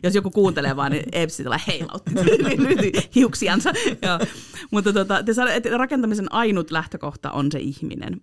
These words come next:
<clears throat> Niin tota, äh, kerrotaan vielä vähän silleen, ja nyt etenkin, koska mä koen, että tää on niinku mun mielestä avainjuttu myöskin siihen, että mikä muuttuu, kun tehdään kymmenen miljoonan diiliä, niin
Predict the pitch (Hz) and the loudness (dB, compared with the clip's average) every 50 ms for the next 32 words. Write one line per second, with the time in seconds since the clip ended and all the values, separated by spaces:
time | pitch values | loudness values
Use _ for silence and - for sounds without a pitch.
0 | _ _ - - - - 175 170 170 170 160 165 156 151 - 156 151 147 - _ | _ _ -6 -4 -2 -2 -2 -2 -2 -4 -4 -4 -6 -4 -2 -4 -4 -4 -6 _
1 | _ _ _ _ _ _ _ _ _ _ _ _ - - - - 170 - - - | _ _ _ _ _ _ _ _ _ _ _ _ -20 -16 -6 -4 -4 -4 -4 -8
2 | - - - - _ 180 214 - 302 359 403 359 269 214 202 196 202 190 185 202 | -16 -20 -20 -20 _ -14 -6 -4 -2 -2 0 -2 -2 -2 0 0 -2 0 0 0
3 | 190 202 175 165 170 160 156 147 151 - - 175 - - 269 311 - - 247 247 | 0 0 -2 -2 -2 -2 -2 -2 -4 -4 -4 -6 -2 0 -2 0 0 -2 -2 -2
4 | 240 220 202 196 - - 208 - - - - 240 302 349 - 214 220 196 175 170 | -2 -4 -4 -4 -6 -6 -8 -8 -10 -4 0 2 2 2 2 0 0 -2 -2 -2
5 | 165 - - 196 185 180 175 175 165 180 175 165 - 196 190 190 180 165 - - | -4 -4 -2 -2 -2 -2 -4 -4 -4 -4 -4 -4 -4 -4 -2 -2 -2 -4 -4 -4
6 | - 180 185 180 160 143 143 135 139 147 - - 147 131 123 131 - - 156 - | -4 -4 -2 0 -2 -2 0 -2 -4 -6 -6 -6 -6 -6 -6 -6 -8 -10 -14 -10
7 | - 143 131 143 143 143 - 165 160 - 151 143 143 135 139 139 139 - - 123 | -8 -8 -6 -6 -8 -6 -6 -6 -4 -4 -4 -6 -4 -6 -6 -8 -10 -10 -10 -10
8 | 104 - 104 123 - - _ 147 143 139 123 110 73 - - _ _ _ _ _ | -8 -8 -10 -10 -12 -12 _ -12 -12 -12 -12 -14 -14 -16 -18 _ _ _ _ _
9 | _ - 147 135 131 - - - 151 - _ _ _ _ _ _ _ _ _ _ | _ -6 -6 -6 -6 -6 -10 -12 -14 -16 _ _ _ _ _ _ _ _ _ _
10 | _ _ _ _ _ _ _ _ _ _ _ _ - 196 190 170 160 156 151 151 | _ _ _ _ _ _ _ _ _ _ _ _ 0 2 4 4 4 4 4 4
11 | 151 147 147 147 170 165 160 156 156 160 151 151 | 2 2 0 0 0 0 0 2 2 0 0 -2